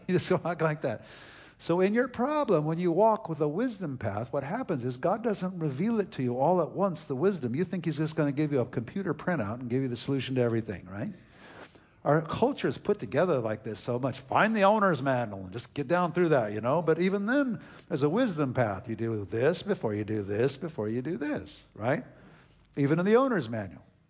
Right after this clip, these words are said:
right? Certain things have to be in place. And so I found out that this is such a pleasure in my life and walking with God when I'm asking for wisdom.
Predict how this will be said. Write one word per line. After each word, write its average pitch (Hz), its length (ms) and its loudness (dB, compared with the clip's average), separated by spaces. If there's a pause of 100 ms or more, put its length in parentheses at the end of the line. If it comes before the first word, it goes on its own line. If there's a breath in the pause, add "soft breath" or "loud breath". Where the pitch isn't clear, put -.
(640)
right? 135 400 0
Certain 113 240 -8
things 143 300 -4
have 147 160 2
to 151 60 -8
be 147 120 0
in 156 160 0
place. 165 400 2
And 139 120 -4
so 160 280 -2 (340 loud breath)
I 185 140 2
found 226 380 0
out 175 300 4
that 143 140 -2 (220)
this 156 200 -4
is 175 120 -6
such 185 180 0
a 165 60 2
pleasure 190 440 2
in 147 60 0
my 139 140 2
life 131 260 2
and 131 80 -4
walking 135 380 0
with 160 180 -8
God 120 300 -2
when 127 120 -2
I'm 120 120 -2
asking 139 320 -2
for 175 120 -4
wisdom. 123 480 -2